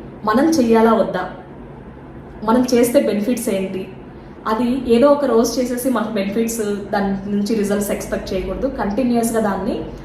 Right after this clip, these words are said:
ట్వంటీ వన్ డేస్ కానీ, ఫార్టీ డేస్ కానీ ఇలా కంటిన్యూ చేయాలి.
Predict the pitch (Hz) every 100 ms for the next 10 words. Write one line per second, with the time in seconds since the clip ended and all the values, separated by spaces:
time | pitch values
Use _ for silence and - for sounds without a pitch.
0 | - - 196 202 240 233 220 208 208 -
1 | 190 185 185 - 202 202 220 214 208 -
2 | 180 202 - 208 220 196 196 202 196 185
3 | 185 277